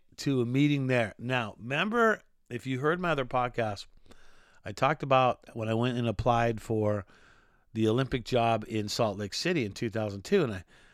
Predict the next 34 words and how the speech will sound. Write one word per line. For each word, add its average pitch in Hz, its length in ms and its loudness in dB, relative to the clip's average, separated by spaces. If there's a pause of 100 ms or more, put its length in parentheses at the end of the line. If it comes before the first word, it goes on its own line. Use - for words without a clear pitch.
(180)
I 110 80 -2
flew 175 420 4
down 165 380 6
from 123 220 -6
Santa 156 260 2
Barbara 139 440 8
to 151 180 -2
Salt 147 260 2
Lake, 123 180 2
over 131 280 6
to 151 40 2
Salt 147 280 4
Lake, 113 240 0
and 120 180 -2
back, 120 380 0 (240)
all 226 260 10
in 190 120 4
one 156 240 2
day. 110 280 0 (480)
I've 160 180 4
never 202 280 4
done 151 240 6
it. 110 80 -4
That 135 80 6
was 190 100 4
the 190 80 -2
first 196 320 2
time 160 240 4 (340)
that 135 120 0
I 127 80 2
flew 190 340 4
to 175 180 2
a 156 60 2
destination 143 840 0